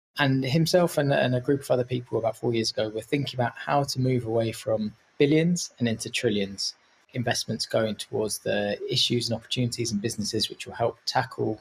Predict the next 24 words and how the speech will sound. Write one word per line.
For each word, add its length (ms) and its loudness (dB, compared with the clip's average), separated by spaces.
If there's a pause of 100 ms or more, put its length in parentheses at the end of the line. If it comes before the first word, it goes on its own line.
the 60 -18
climate 320 2
crisis 600 -2 (360)
and 100 0
address 360 0
issues 420 -2
of 280 -4
social 380 -2
development 540 -2 (100)
around 240 0
the 80 -12
world. 380 -4
And 120 -4 (460)
a 80 0
kind 140 0
of 100 -2
realization 640 4
that 80 0
that 180 0
money 240 2
wasn't 320 -2
gonna 160 -2
come 320 -4
from 480 -2